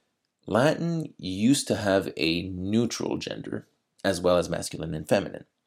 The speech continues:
So if you were to add an adjective to describe your cup or your beer,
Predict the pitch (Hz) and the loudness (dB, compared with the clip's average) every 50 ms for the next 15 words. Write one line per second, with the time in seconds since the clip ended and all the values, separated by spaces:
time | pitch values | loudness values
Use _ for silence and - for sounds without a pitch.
0 | _ _ _ - - _ _ _ _ _ _ _ _ _ _ - - - 98 101 | _ _ _ -20 -20 _ _ _ _ _ _ _ _ _ _ -4 2 4 4 4
1 | - - 190 214 233 226 226 - - - 87 95 101 104 101 95 92 87 - - | 4 2 2 4 4 4 4 2 0 0 2 2 4 4 2 0 -2 -6 -4 -2
2 | 80 90 95 92 82 - - - - 69 - - - - 80 85 - - - 87 | 0 0 0 0 -2 -4 -8 -6 -8 -8 -6 -6 -4 -4 -2 -2 0 4 4 4
3 | 82 71 - 76 71 - - - 104 95 - - - 82 85 87 82 73 71 85 | 4 4 2 -2 -4 -4 2 4 4 4 4 2 -4 -2 -2 -2 -2 -2 -4 -2
4 | 101 - 143 143 127 113 107 98 - | 2 6 8 8 10 10 8 6 2